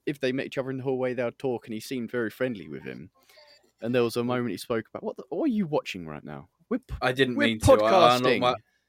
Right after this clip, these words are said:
Speaker 2: no, I unlocked my phone, and Facebook was like, "Hey, this video that you didn't even know existed."
Speaker 1: This is unprofessional. Ah.
Speaker 2: <laughs>
Speaker 1: God damn.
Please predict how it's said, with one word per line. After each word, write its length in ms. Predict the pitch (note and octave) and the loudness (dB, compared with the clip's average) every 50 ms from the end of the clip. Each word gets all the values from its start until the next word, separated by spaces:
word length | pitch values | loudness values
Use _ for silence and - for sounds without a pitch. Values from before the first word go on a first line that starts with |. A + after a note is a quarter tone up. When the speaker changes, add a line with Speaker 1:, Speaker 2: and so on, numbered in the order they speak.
| _ _ - | _ _ -2
Speaker 2:
no, 120 | E3 E3+ F#3 | 4 6 8
I 180 | F3+ F3 F3 F#3 | 8 8 8 8
unlocked 200 | F#3+ G3+ E3+ F3 | 6 6 4 2
my 120 | F3 E3+ | 2 0
phone, 360 | E3+ - - F#3 F3+ F3 C3 | 0 2 2 2 2 2 2
and 160 | A#2+ A#2+ A2+ | -2 -4 -4
Facebook 360 | A2 D3+ D3 D3+ D#3 - G2+ F#2+ | -2 -2 -2 -2 -2 -4 -8 -10
was 120 | G#2+ A2 | -8 -6
like, 220 | A2+ G#2 F2+ F#2 | -6 -6 -6 -8
"Hey, 580 | - A#2 A#2+ B2+ A#2+ A2 F#2+ F2+ E2 D#2 C2+ - - - _ - _ _ _ G2 F#2+ - | -12 -12 -8 -6 -6 -4 -6 -8 -12 -14 -18 -20 -20 -20 _ -20 _ _ _ -20 -20 -18
this 180 | - A#2+ B2+ B2 | -14 -12 -12 -10
video 400 | A2 A#2 B2 B2 A#2+ A#2 A2 G#2+ | -8 -8 -8 -6 -4 -6 -6 -6
that 160 | G2 F#2+ F#2 | -6 -10 -14
you 100 | G2+ G#2 | -18 -16
didn't 220 | F#2+ A2+ A2+ G#2+ A2 | -14 -12 -10 -8 -8
even 180 | G2+ G2 G2 | -10 -10 -10
know 220 | G2 G#2 G#2 G#2 G2+ | -8 -6 -6 -6 -6
existed." 420 | G2 F#2+ G2+ A2 A#2 A2+ F#2+ F#2 | -6 -6 -4 -4 -4 -4 -4 -6
Speaker 1:
This 140 | F#2 F2 E2 | -6 -6 -6
is 420 | E2+ D2+ C#2 D2 - - - - - _ _ _ _ - | -8 -10 -12 -12 -16 -16 -18 -18 -18 _ _ _ _ -18
unprofessional. 720 | E2 D#2+ D2+ - - - D#2+ D2 - - - E2 D#2 - - _ _ _ _ _ _ _ _ _ _ _ _ _ _ _ _ _ _ _ _ _ - - C#4+ D4+ - - _ _ - | -18 -18 -18 -20 -18 -14 -14 -14 -14 -14 -18 -18 -20 -20 -20 _ _ _ _ _ _ _ _ _ _ _ _ _ _ _ _ _ _ _ _ _ -20 -20 -20 -20 -20 -20 _ _ -2
Ah. 1300 | B2+ B2+ A#2+ A2+ G#2 F#2+ F2 D#2+ D#2+ D#2+ D2+ D2+ D2 C#2+ C#2+ C2+ C2 C2 C2 C2 C2 C2+ - - G3+ - - - | 2 4 4 4 4 2 0 -2 -6 -6 -8 -8 -8 -8 -8 -8 -8 -8 -8 -8 -6 -2 0 0 0 0 0 2
Speaker 2:
<laughs> 520 | - A3+ - - - - A3+ A3+ - - _ _ _ - - - - - - - - - - _ _ _ _ _ - - _ - | 2 2 2 2 0 4 4 4 4 2 _ _ _ -20 -20 -20 -18 -16 -16 -16 -18 -20 -20 _ _ _ _ _ -20 -20 _ -12
Speaker 1:
God 200 | G2+ F#2+ E2 D2+ _ - | -10 -10 -10 -10 _ -18
damn. 400 | D#2 D2 D2+ D#2 C#2+ C#2 D#2 | -18 -18 -16 -18 -18 -20 -20